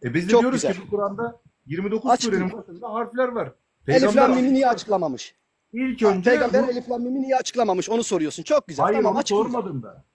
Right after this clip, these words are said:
Speaker 1: Ben onu sormadım. Hayır, hayır, hayır. Senin
Speaker 2: Tamam,
Speaker 1: iddianı
Speaker 2: ne
Speaker 1: soruyorum.
Speaker 2: sordunuz?
Speaker 1: Sen diyorsun ki peygamber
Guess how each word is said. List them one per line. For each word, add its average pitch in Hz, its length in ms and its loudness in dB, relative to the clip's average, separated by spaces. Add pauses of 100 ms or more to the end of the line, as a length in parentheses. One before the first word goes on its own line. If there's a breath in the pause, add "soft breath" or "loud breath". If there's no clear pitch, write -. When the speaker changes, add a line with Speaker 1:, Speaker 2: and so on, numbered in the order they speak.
Speaker 1:
Ben 151 240 -8
onu 196 180 -6
sormadım. 214 500 4
Hayır, 190 300 6
hayır, 180 240 4
hayır. 190 320 -2 (520)
Senin 220 400 0
Speaker 2:
Tamam, 208 140 4
Speaker 1:
iddianı 196 160 4
Speaker 2:
ne 233 40 -2
Speaker 1:
soruyorum. 214 360 2
Speaker 2:
sordunuz? - 100 -16 (600)
Speaker 1:
Sen 185 240 -2
diyorsun 247 320 -4
ki 165 160 -6
peygamber 185 600 2